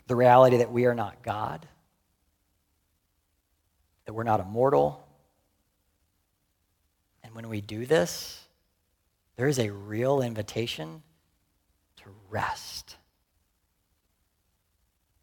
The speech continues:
to wait on God.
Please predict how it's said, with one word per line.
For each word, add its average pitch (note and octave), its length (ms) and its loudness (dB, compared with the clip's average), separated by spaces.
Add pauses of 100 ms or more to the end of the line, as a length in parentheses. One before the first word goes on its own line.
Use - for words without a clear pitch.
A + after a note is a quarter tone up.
(1900)
to A#2+ 60 -16
wait A2 240 0
on G#2+ 160 -2
God. G2 380 -6